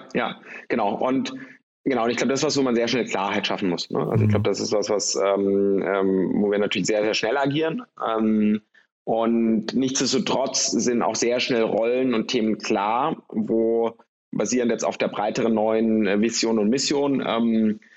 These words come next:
Speaker 1: äh, sich schon neue Rollen ergeben, ähm, die,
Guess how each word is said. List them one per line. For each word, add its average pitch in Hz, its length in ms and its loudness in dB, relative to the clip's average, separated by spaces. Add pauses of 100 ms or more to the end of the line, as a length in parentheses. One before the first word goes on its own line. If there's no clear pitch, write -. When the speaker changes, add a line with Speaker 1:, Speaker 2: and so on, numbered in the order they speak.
(260)
Speaker 1:
äh, 101 280 2 (520)
sich 123 200 0
schon 131 160 0
neue 120 220 2
Rollen 110 260 2
ergeben, 95 480 0 (480)
ähm, 101 320 0
die, 110 320 2